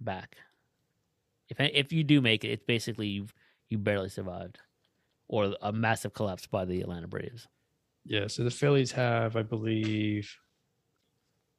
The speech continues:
Speaker 2: eleven games left. The Braves have thirteen left. They still play one another at some point this year.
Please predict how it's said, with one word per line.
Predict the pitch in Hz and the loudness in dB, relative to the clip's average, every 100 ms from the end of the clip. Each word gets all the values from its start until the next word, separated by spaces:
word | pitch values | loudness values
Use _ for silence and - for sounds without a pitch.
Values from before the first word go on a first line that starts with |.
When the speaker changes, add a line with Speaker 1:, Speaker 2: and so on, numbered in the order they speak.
| - | -4
Speaker 2:
eleven | 107 120 131 131 | 0 2 4 2
games | 120 117 107 | 4 2 2
left. | 113 110 - | 0 0 -2
The | |
Braves | 113 120 127 | -2 -2 0
have | 117 | -4
thirteen | - - 117 120 - 120 107 | -6 0 0 0 -4 -2 0
left. | 104 123 | -2 0
They | - 110 | 0 0
still | - 131 127 | 2 0 0
play | - - 127 123 | 0 4 4 6
one | 117 107 | 4 2
another | 92 90 90 90 95 | 2 0 0 -2 -2
at | 104 95 - | 0 0 -2
some | 95 | -6
point | 92 92 - | -2 -4 -4
this | - - | -6 -4
year. | - | -4